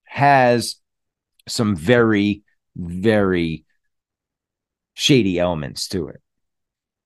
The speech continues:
Now, am I, am I saying that Israel let it happen so that they could go and just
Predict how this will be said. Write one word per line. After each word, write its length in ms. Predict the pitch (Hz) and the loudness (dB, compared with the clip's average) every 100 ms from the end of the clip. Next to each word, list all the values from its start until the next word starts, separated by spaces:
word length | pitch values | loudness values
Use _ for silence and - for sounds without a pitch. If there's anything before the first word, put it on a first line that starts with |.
| _ | _
Now, 340 | 127 120 80 - | 0 0 -2 -4
am 160 | 117 | 0
I, 300 | 120 104 104 - | 0 0 -2 -6
am 160 | 110 | -6
I 100 | 92 | -4
saying 600 | 92 - 147 120 113 113 | -4 -2 0 0 -2 -4
that 380 | 92 104 92 90 _ _ _ _ _ _ _ _ | -2 -2 -2 -6 _ _ _ _ _ _ _ _
Israel 520 | - 143 110 123 113 107 | 0 2 4 2 2 0
let 200 | 117 127 | 0 0
it 120 | 120 | -2
happen 720 | 123 123 120 139 135 147 143 _ _ _ _ _ _ _ _ | -2 -2 -2 -2 -2 -4 -10 _ _ _ _ _ _ _ _
so 220 | - - 127 | -8 0 2
that 200 | 113 117 | 2 0
they 160 | 117 | -2
could 200 | 117 104 | -2 -6
go 280 | 113 107 107 | -2 0 0
and 160 | 101 95 | -4 -6
just 240 | 101 - | -10 -14